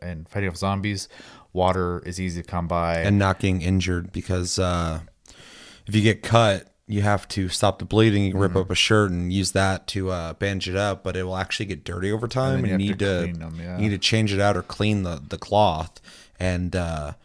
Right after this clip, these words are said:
Speaker 2: you can get infections and stuff like that. I mean, I was bleeding for, like, four days anytime I took the bandage off, and then finally stopped bleeding. I was like, "Fuck,
Speaker 1: Yeah,
Speaker 2: this
Speaker 1: it's,
Speaker 2: coulda"
Speaker 1: and I had cut myself as well, but it only lasted one day.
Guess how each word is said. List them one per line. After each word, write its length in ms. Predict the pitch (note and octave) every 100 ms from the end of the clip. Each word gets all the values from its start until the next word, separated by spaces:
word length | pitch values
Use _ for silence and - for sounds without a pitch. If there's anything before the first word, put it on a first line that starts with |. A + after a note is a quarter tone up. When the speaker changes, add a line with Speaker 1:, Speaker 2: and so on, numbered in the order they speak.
| _ _ _
Speaker 2:
you 140 | F2+ F#2
can 180 | F#2+
get 140 | F#2 G2
infections 600 | E2+ - G2 - E2+ D#2
and 80 | F2
stuff 140 | E2+ E2
like 140 | D#2
that. 260 | - C#2+ C#2+
I 60 |
mean, 160 | F2 E2+
I 80 | F#2
was 120 | G2+
bleeding 380 | - F#2 G2+ F#2
for, 120 | E2+
like, 140 | D2
four 280 | - - F#2+
days 440 | F2+ F2+ C#2+ C#2+ -
anytime 240 | F#2 G2
I 40 | E2+
took 140 | F#2+
the 60 | F#2+
bandage 360 | F#2 F#2 F#2+
off, 240 | G#2+ G#2+ -
and 80 | F#2
then 100 | E2+
finally 280 | G2 G2+
stopped 220 | - E2 -
bleeding. 440 | E2 F#2+ - - - _ _ _ _ _
I 60 | G2+
was 140 | F#2+
like, 120 | G2
"Fuck, 360 | - - G2+ F2+
Speaker 1:
Yeah, 80 | G#2
Speaker 2:
this 80 | G2+
Speaker 1:
it's, 100 | -
Speaker 2:
coulda" 200 | G#2 -
Speaker 1:
and 120 | G2 G2
I 60 |
had 120 | G2
cut 160 | - G2
myself 280 | F2+ E2+ E2+
as 100 | -
well, 140 | F#2+
but 100 | F2+
it 60 | E2
only 160 | D#2
lasted 260 | D#2 D#2 -
one 200 | D2 D#2
day. 200 | - G2+